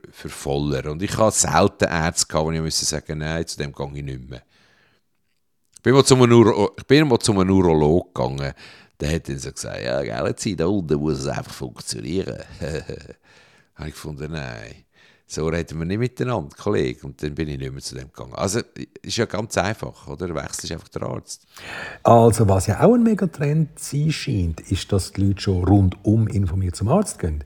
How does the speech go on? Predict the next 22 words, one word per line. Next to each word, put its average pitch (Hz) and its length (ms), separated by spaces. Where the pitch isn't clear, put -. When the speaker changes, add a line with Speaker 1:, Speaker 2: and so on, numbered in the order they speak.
Speaker 1:
Ja. 80 180
Speaker 2:
Bist - 120
du - 80
auch 160 60
so 220 100
einer? 80 220
Speaker 1:
Ja, 98 100
aber 120 160
nicht 123 220
übertrieben. 110 880
Weißt, 113 160
es - 60
gibt 113 140
ja 117 60
die, - 80
die 98 120
googlen 117 500
und 92 120
die - 60
sind 90 240
schon 101 140
krank. 69 580